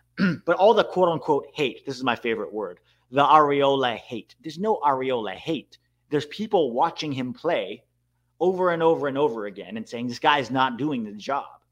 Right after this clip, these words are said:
And just because he does it once, that doesn't absolve him of all the pre-data that we have that says, "Oh, he didn't play well for all those games."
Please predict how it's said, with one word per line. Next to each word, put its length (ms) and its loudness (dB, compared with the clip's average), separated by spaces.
And 300 -4
just 220 -6
because 280 -4
he 100 -8
does 240 0
it 100 -6
once, 540 -4
that 200 -6
doesn't 260 -4
absolve 560 -6
him 160 -6
of 80 -8
all 180 -2
the 100 -10
pre-data 640 -8
that 140 -6
we 140 -8
have 280 -8
that 160 -6
says, 400 -4
"Oh, 320 0
he 160 -14
didn't 280 -10
play 220 -6
well 240 -10
for 160 -12
all 160 -10
those 200 -8
games." 280 -2